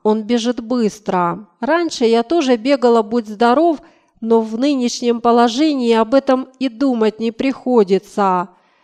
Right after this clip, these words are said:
Живот мешает сохранять равновесие, но по венам сейчас течет чистый адреналин, и я решительно несусь вперед.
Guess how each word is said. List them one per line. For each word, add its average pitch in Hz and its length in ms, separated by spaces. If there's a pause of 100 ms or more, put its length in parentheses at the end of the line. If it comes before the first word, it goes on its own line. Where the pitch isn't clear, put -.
(220)
Живот 254 500
мешает 247 560
сохранять 226 600
равновесие, 233 1120 (380)
но 214 140
по 214 220
венам 226 420
сейчас 269 520
течет 285 460
чистый 240 480
адреналин, 220 760 (240)
и 226 80
я 240 320
решительно 254 720
несусь 196 500
вперед. 202 680